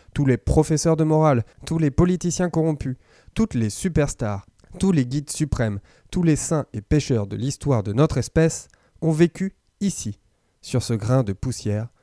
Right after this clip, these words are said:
suspendu dans un rayon de soleil. La Terre est une toute petite scène dans une vaste arène cosmique. Songez au fleuve de sang déversé par tous ces généraux et empereurs afin que, nimbés de triomphes et de gloire,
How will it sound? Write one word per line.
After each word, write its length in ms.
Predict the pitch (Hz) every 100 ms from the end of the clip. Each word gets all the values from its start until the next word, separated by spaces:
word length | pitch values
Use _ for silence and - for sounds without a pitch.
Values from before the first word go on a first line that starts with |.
| _
suspendu 580 | - 135 - 127 110 123
dans 240 | 104 98
un 60 | 101
rayon 340 | 107 107 120
de 80 | 101
soleil. 540 | - 107 101 98 110 _ _ _ _ _ _ _ _ _ _ _ _ _ _ -
La 140 | 127
Terre 400 | - 175 175 - -
est 160 | 143 135
une 140 | 113 _ -
toute 200 | 269 _
petite 380 | - 196 - 143
scène 340 | - 147 160 160 _
dans 160 | 123 117
une 240 | 104 107
vaste 720 | 101 95 135 147 147 139 - 123
arène 340 | 110 120 120
cosmique. 640 | - 110 110 95 - - - _ _ _
Songez 460 | - 165 175 165 180
au 80 | 120
fleuve 540 | - - 165 165 127
de 100 | 143
sang 320 | 131 151 135
déversé 520 | 113 143 147 - 160
par 200 | - 113
tous 160 | - 151
ces 220 | - 113
généraux 600 | 104 143 143 131 139 131
et 120 | 107
empereurs 500 | 131 131 147 135 113 _ _ -
afin 340 | 117 - 147
que, 240 | - 131 123
nimbés 480 | 113 143 131 143
de 140 | 123 107
triomphes 500 | - 143 151 139 113
et 80 | 131
de 120 | 131
gloire, 420 | 127 147 147